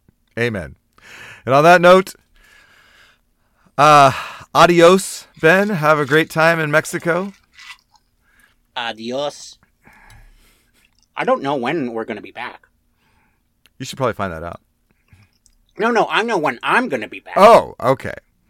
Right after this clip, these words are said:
Speaker 1: Well, we're gonna be back. Uh, week. Well, w-, so we're gonna drop this one early in the week, uh, which is a departure from our usual Thursday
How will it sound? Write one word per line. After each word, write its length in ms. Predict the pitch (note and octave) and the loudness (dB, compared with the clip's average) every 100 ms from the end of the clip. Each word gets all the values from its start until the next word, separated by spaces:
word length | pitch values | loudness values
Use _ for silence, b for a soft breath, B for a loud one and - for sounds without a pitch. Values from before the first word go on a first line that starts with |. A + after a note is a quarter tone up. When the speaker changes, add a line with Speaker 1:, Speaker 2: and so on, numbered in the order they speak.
| _ _ - | _ _ -4
Speaker 1:
Well, 100 | D3 | -2
we're 100 | C4 | 0
gonna 140 | D4+ | 0
be 80 | F#3 | -2
back. 400 | C3 A2 A2+ - _ _ _ _ _ | 2 0 0 -4 _ _ _ _ _
Uh, 600 | B2+ C3+ C#3 C#3+ C#3+ C#3+ | 0 2 4 2 0 -2
week. 180 | C#3 D3 - | -6 -10 -8
Well, 180 | C#3+ D3 | 2 2
w-, 280 | D3+ C3+ B2+ | 2 -4 -8
so 160 | C#3+ C#3+ | -2 -2
we're 100 | C3+ | 0
gonna 220 | C#3 C3 | -2 -2
drop 340 | A2+ C#3 E3 | -2 -2 0
this 240 | D3+ D#3 - | -2 -4 -4
one 220 | D3 D3+ | -4 -2
early 480 | B2+ C3 C#3 D3 C#3+ b b b | -2 0 0 -4 -8 b b b
in 140 | - D3+ | -10 -6
the 80 | C3 | -4
week, 320 | B2 - - - | -6 -8 -20 -10
uh, 720 | A2 A2 A2 A2 G#2+ A2 A2 G2 | -4 -2 0 0 -2 -4 -6 -10
which 240 | G2+ A2 A2 | -12 -12 -12
is 100 | G#2+ | -14
a 60 | |
departure 440 | F#2 - A2+ - B2+ | -12 -6 -6 -6 -10
from 220 | A#2+ A#2 | -8 -6
our 100 | A#2 | -6
usual 300 | A#2 A#2+ B2+ | -6 -8 -10
Thursday 640 | - G#2+ G#2+ A2 A2 A2+ | -8 -8 -6 -6 -4 -6